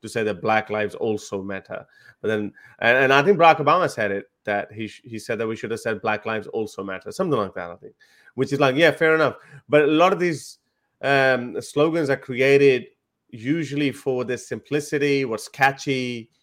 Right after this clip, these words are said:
and not necessarily it's very accurate. And then people realize once original, when other people cr-, critique that, and then they go, "Oh, okay, you know, um,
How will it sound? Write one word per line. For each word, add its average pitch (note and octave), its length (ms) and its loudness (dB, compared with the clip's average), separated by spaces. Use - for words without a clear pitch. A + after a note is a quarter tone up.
and A#2+ 100 -8
not C#3+ 200 2
necessarily B2+ 960 -2
it's - 460 -12
very A#2 280 0
accurate. D#3+ 480 0
And A#2 140 -6
then A#2+ 200 -4
people A#2+ 340 -8
realize A#2+ 640 0
once A2 520 -8
original, A#2+ 360 -6
when A2 120 -6
other A2 220 -4
people A2 240 -10
cr-, - 100 -20
critique C3 400 -10
that, F#3 300 -2
and A2+ 100 -6
then A#2 100 -2
they A#2 80 -2
go, A2 180 2
"Oh, C3+ 260 4
okay, F#2 420 -12
you G2+ 120 -10
know, G#2 220 -10
um, F#2 440 -12